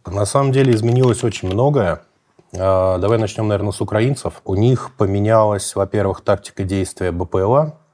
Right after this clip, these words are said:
практически полностью. То есть они сейчас, э, больше переключились на автономные дроны, которые летают по координатам, но в отличие от герани, они не одноразовые, они бомбардировщики.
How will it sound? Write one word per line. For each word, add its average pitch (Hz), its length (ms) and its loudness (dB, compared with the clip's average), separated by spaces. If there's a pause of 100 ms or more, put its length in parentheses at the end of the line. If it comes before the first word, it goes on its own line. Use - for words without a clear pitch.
(140)
практически - 480 -6
полностью. 90 520 -4
То 87 140 -6
есть 87 160 -8
они 87 180 -4
сейчас, - 600 -4
э, 87 220 0
больше 90 420 -2
переключились 87 760 -6
на 90 460 0 (680)
автономные 98 680 0
дроны, 123 380 0
которые 90 420 -2
летают 92 460 0
по 101 120 -2
координатам, 104 600 0
но 92 100 0
в - 40 0
отличие 95 360 -2
от 87 60 -8
герани, 120 400 0
они 87 200 -2
не 92 120 -2
одноразовые, 98 680 0
они 90 160 -4
бомбардировщики. 92 920 -4